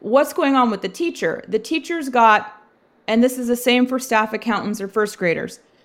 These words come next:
you've got twenty-four people that the year before had zero so-, socialization with other little humans going through that same life transition of going into a new setting.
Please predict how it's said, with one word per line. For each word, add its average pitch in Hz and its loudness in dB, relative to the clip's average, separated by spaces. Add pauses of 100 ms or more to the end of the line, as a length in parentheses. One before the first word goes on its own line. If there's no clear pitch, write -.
(120)
you've 240 -2
got 233 2
twenty-four 294 -2
people 226 -4 (480)
that 202 2
the 226 0
year 233 2
before 226 2
had 196 0 (120)
zero 220 2
so-, 240 0
socialization 208 -2
with 180 -6
other 208 0
little 208 -2
humans 190 -4
going 185 -6
through 185 -4
that 175 -2
same 190 -4
life 196 -2
transition 190 -6
of 170 -10
going 185 0
into 185 -4
a 175 0
new 180 -2
setting. 180 -4